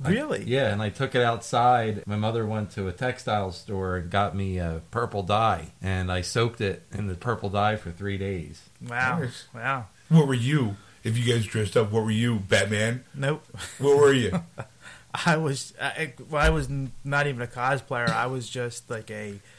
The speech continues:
Speaker 2: zombie type, like, well, actually more of, like, a gor-, a gargoyle with the mask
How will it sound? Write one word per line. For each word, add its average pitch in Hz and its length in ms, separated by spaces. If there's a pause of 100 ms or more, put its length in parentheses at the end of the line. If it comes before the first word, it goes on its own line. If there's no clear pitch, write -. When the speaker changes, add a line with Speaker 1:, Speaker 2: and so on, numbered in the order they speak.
(220)
Speaker 2:
zombie 123 720
type, 117 300 (200)
like, 117 160
well, 135 120
actually 135 260
more 131 160
of, 123 100
like, 107 140
a 101 160
gor-, 131 280 (100)
a 123 120
gargoyle 120 600
with 110 100
the 104 60
mask 120 480